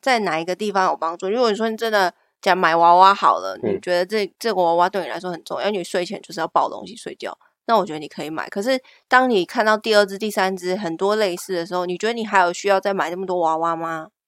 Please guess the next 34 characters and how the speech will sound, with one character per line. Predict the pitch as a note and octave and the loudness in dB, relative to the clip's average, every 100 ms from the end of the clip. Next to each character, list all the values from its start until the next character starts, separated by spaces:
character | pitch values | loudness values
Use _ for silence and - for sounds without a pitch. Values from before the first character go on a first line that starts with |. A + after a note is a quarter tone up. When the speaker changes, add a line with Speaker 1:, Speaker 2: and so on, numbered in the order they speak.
| _ _ | _ _
Speaker 1:
对 | F#3+ | -4
不 | |
对？ | F3 D#3 E2+ - - | -2 -2 -4 -12 0
Speaker 2:
或 | - D#3 | 4 4
许 | - | 4
他 | B2+ | 0
很 | A2 | 0
想 | G#2+ F2 | 0 -4
要 | F2+ | -8
很 | B1+ | -10
多 | - - | -16 -20
只 | - | -20
啊。 | - _ _ | -20 _ _
Speaker 1:
对， | F#4 | 6
Speaker 2:
我 | |
一 | F#4 | 6
直 | |
说， | F#4+ F4+ F4 | 8 8 8
Speaker 1:
但 | - | 6
是 | - | 6
他 | F4+ | 6
Speaker 2:
我 | F4+ | 6
一 | |
直 | |
说， | - _ _ _ _ _ _ | 2 _ _ _ _ _ _
你 | B2+ | 4
要 | D#3 | 6
蛮 | D#3+ B2+ | 6 6
多 | B2+ | 6
只 | B2 | 4
也 | G#2 | 2
没 | E2 E2 | 0 -4
关 | - - | -8 -8
系。 | - | -16